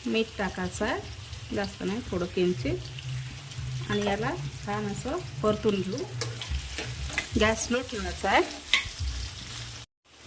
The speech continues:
दोन मिनिट झालेलं आहे परतून. आणि तुम्ही कशा पद्धतीने पण चिरू शकता. हे बघा, अशा लांब पद्धतीनं चिरू शकता तोंडली.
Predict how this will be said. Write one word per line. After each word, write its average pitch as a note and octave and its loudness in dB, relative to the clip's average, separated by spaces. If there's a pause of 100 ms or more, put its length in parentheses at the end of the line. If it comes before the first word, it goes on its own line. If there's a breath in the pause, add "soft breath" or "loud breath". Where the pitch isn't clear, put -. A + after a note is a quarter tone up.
(420)
दोन B3 10
मिनिट B3 8 (160)
झालेलं G#3+ 6
आहे B3 2
परतून. A3+ 4 (420)
आणि A3 6
तुम्ही A#3 6
कशा B3 4
पद्धतीने A#3+ 6
पण B3+ 2
चिरू G#3+ 8
शकता. G#3 2
हे A3+ 0
बघा, G#3 6
अशा G3+ 0
लांब G3 6
पद्धतीनं G3+ 2
चिरू G3 2
शकता F#3+ -4
तोंडली. F#3+ 2